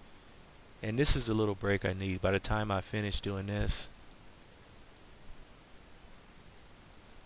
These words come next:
the time I finish doing this, then, um, I go back, then I should be able to roll some heroes.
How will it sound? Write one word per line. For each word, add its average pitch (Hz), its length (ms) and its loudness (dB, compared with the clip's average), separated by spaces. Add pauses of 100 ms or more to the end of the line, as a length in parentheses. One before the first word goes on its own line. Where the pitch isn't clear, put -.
(160)
the - 140 -8
time 110 220 -2
I - 60 0
finish 107 360 -2
doing 113 280 -4
this, 127 320 4
then, 101 240 -2
um, 95 380 0 (1600)
I 107 80 -4
go 104 180 0
back, 104 440 6
then 92 140 0
I 90 80 0
should 92 260 -2
be 92 80 0
able 92 100 2
to 92 60 -4
roll 92 180 -4
some 98 180 -8
heroes. 92 460 -4